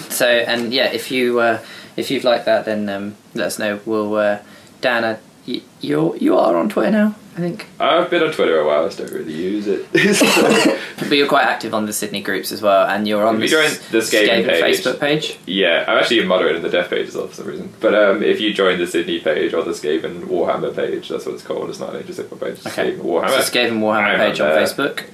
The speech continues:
Speaker 2: Yeah, I'm on there. Or if you join the Age of Sigmar Sydney page, I'm one of the more active people on there.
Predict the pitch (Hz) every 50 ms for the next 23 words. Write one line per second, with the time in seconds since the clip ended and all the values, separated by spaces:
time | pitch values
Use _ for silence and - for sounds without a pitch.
0 | - - - 80 82 80 71 67 60 - - - - 80 80 76 67 64 65 67
1 | 71 73 80 78 - - - - - 78 76 - - 73 71 - - - - -
2 | - - - - - - - - - - - - - - - - - - - -
3 | - - - - - - - - - - 67 67 67 - 62 - - - - -
4 | - - - - - - - - - - - - - - - - -